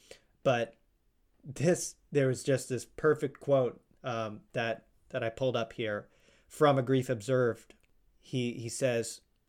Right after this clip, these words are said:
well, okay, let me back up. He's, he's, he was talking about Joy and about how, uh, uh,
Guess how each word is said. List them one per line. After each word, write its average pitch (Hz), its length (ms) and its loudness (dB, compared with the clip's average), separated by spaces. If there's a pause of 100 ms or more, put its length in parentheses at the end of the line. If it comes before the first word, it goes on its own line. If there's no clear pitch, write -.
well, 139 200 6
okay, 139 340 0
let 135 100 0
me 127 80 2
back 120 220 0
up. 123 120 -6
He's, 135 220 -4
he's, 131 400 -6 (120)
he 135 160 -4
was 127 140 -4
talking 165 340 -2
about 120 300 -2
Joy 117 500 0 (600)
and 135 140 -4
about 123 480 -2 (220)
how, 120 640 -2 (640)
uh, 120 200 0 (100)
uh, - 240 -6